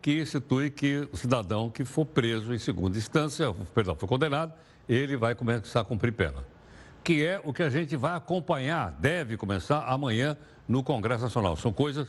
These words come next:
distintas, ok? Só para não confundir aqui a minha cabeça. Bom, por falar em Supremo, os ministros se reuniram hoje e teve até um esquenta. Como assim esquenta? Os ministros estão se preparando para o julgamento amanhã.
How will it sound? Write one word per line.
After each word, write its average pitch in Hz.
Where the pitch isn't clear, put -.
distintas, 110
ok? 92
Só 104
para 117
não 117
confundir 101
aqui 104
a 110
minha 104
cabeça. -
Bom, 156
por 240
falar 147
em 143
Supremo, 214
os 151
ministros 139
se 143
reuniram 147
hoje 196
e 180
teve 196
até 226
um 226
esquenta. 151
Como 226
assim 131
esquenta? 87
Os 147
ministros 208
estão 220
se -
preparando 190
para 196
o -
julgamento 185
amanhã. 135